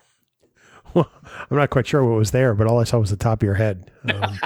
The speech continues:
<laughs> a little concerned. We also want to thank our Trek Geeks producers for their support. They are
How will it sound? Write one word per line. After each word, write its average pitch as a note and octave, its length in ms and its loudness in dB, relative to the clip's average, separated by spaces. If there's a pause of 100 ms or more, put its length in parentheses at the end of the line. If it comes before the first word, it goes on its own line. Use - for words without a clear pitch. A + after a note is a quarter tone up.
(300)
<laughs> - 440 -12
a B2+ 40 2
little B2+ 220 4
concerned. G2+ 500 0
We D3 80 4
also G3 160 2
want F3+ 120 4
to - 20 2
thank E3+ 200 0
our C3 60 2
Trek D#3 200 0
Geeks D3 200 0
producers C#3 400 2
for - 140 0
their C3 180 2
support. - 460 0
They A#2+ 120 2
are C#3+ 380 2